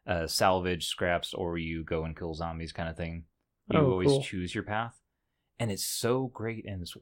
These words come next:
Speaker 1: wonderfully written. And I wish that the show incorporated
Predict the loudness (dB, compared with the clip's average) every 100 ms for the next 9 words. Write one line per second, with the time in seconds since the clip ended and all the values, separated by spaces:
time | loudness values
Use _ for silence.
0 | -18 -18 -12 -2 0 2 2 0 0 0
1 | 0 0 0 -4 -10 -12 _ _ _ _
2 | _ -8 -4 0 0 0 0 -2 -4 -4
3 | -4 0 2 2 0 -2 -4 -4 -6 -6